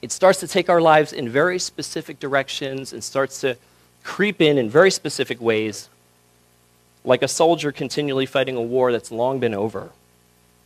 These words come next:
or like apostles. The word apostle means sent one,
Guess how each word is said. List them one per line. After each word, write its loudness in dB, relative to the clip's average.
or 4
like 2
apostles. 0
The 2
word 4
apostle 2
means -2
sent -4
one, -12